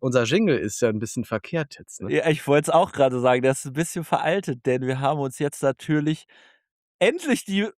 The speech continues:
Speaker 2: ersehnte Verstärkung herbeigeholt. Und zwar sind es zwei Personen geworden, wo wir uns, wir haben lange hin und her überlegt und dann haben wir gedacht, ah, die Summe stimmt,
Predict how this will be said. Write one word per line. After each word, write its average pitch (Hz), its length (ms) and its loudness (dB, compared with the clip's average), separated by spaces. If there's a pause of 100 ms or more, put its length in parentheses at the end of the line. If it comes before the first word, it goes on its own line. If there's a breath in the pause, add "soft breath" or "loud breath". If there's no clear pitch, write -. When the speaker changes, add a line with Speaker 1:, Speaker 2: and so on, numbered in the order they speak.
(240)
Speaker 2:
ersehnte 196 840 2
Verstärkung 185 840 0
herbeigeholt. 156 1300 2
Und 185 260 0
zwar 160 540 2
sind 165 340 -4
es 185 340 -2
zwei 160 560 2
Personen 160 460 0
geworden, 165 480 2
wo 143 160 -4
wir 139 160 -2
uns, 135 240 -6 (280 soft breath)
wir 107 120 2
haben 139 100 2
lange 139 240 4
hin 143 160 2
und 123 160 -2
her 147 180 4
überlegt 135 520 2
und 113 80 -2
dann 120 100 4
haben 131 160 4
wir 127 80 4
gedacht, 127 380 2
ah, 131 580 0 (480 loud breath)
die 120 60 -2
Summe 143 340 4
stimmt, 180 680 2